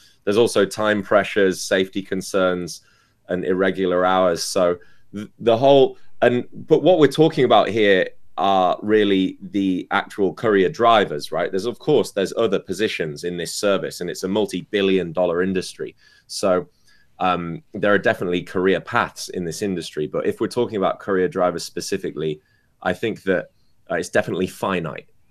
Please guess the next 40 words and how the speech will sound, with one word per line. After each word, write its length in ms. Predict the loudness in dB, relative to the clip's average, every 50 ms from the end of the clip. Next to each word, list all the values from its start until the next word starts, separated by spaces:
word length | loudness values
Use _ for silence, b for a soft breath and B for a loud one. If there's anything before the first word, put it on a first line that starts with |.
| _ _ -2
Also, 320 | 0 0 0 2 2 2
we 100 | 4 4
need 220 | 2 2 0 -2 0
to 200 | 0 2 2 4
acknowledge 520 | 2 0 0 0 -2 0 0 0 -2 -2
that 120 | -4 -4 -2
there's 200 | -2 -2 -2 -2
quite 240 | 0 2 2 2
a 100 | 2 -2
difference 540 | -6 -2 -4 -4 -4 -2 -4 -4 -4 -6 -8
between 640 | -6 -6 -6 -6 -4 -4 -2 -2 -2 -2 -4 -8 -12 b b b b b b b b b b b
a 100 | -6 -6
job 560 | -4 -2 0 2 4 6 4 4 2 -2 -14 -10 -4
and 160 | -4 -2 -2
a 80 | -2 -4
career, 640 | -4 -4 -2 0 2 2 2 2 0 -2 -6 -10 -6 -2
although 540 | 0 0 2 2 2 2 2 0 0 -2 -6 -10 -6
I 100 | -4 -4
think 260 | -4 -4 -6 -6 -6 -6
that 160 | -8 -8 -4
these 240 | -4 -4 -4 -6 -6
two 280 | -4 -2 -2 -2 -2
words 640 | 0 0 0 2 2 0 0 -2 -6 -10 -12 -12 b b b b b
have 420 | b -2 0 0 0 0 -4 -10 -20 -20 -12
various 500 | -4 2 4 6 6 6 4 2 2 0
interpretations, 960 | -2 -4 0 0 -2 0 -2 -4 -4 -2 -2 -2 -2 -4 -4 -4 -4 -6 -8
but 260 | -4 -2 -2 -2 0 0
a 60 | 0 2
lot 140 | 4 4
of 80 | 4 2
people 380 | 0 -4 -6 -4 -2 0 2 2
are 140 | 2 2
doing 360 | 2 2 4 4 4 2 0 -2
this 220 | -2 -4 -4 -4
kind 220 | -6 -4 -4 -4
of 120 | -4 -4 -2
work, 360 | -2 0 0 0 -2 -4 -16 b b b b b
especially 520 | -10 -8 0 2 2 2 4 2 -2 -2 -2
courier 360 | 0 0 0 2 2 2 0
drivers, 560 | 0 2 2 2 2 2 2 -2 -4 -4 -8